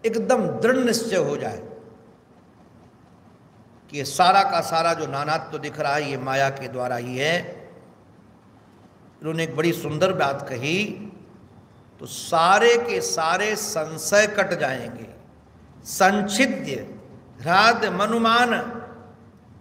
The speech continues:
मरा सदुक्ति ही।" ये महर्षि ने सदुक्ति को दो भागों में कहा। बोले, सदुक्ति माने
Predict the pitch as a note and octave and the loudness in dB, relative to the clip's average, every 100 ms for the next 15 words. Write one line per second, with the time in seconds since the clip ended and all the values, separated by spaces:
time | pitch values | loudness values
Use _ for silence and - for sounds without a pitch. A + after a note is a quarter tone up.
0 | - - D#3 F#3 G#3+ G#3 F#3 E3 G3+ - | -20 -10 2 4 4 4 -2 0 0 -2
1 | - B3+ D#3+ A2+ - - - - - - | -4 -4 -4 -8 -14 -20 -20 -20 -20 -20
2 | - - - - - D3+ D#3 E3+ F3 F#3+ | -20 -20 -20 -20 -16 -6 2 4 2 0
3 | F#3 F3+ E3 D3 E3+ - G3+ G3+ F3+ F#3+ | -2 0 -2 -2 -8 -4 -4 -2 0 0
4 | F3+ D3+ D3 C#3 C3 B2+ A2 G2+ - - | 2 2 2 -4 -4 -6 -10 -12 -16 -20
5 | - - - - - - - - - - | -20 -20 -20 -20 -20 -20 -20 -20 -20 -20
6 | - - - - - - - - - - | -20 -20 -20 -20 -20 -20 -20 -20 -20 -20
7 | - - - - F3 F#3 F3+ E3+ F3+ - | -20 -20 -20 -6 0 0 2 2 0 -2
8 | A#3 G#3+ A3 B3+ | -2 2 4 2